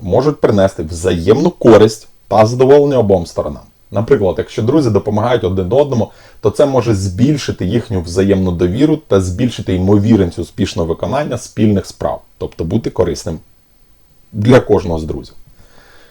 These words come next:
З іншого боку, якщо людина використовує теорію очікуваної корисності тільки для того, щоб одержати від друзів максимальну користь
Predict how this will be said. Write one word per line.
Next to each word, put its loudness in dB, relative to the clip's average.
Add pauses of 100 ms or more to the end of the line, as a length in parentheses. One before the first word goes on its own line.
(140)
З -2
іншого 2
боку, 0
якщо -2
людина 2
використовує 0
теорію 2
очікуваної -2
корисності -2
тільки -2
для 2
того, 2
щоб -2 (200)
одержати 2
від -2
друзів 0
максимальну -2
користь -2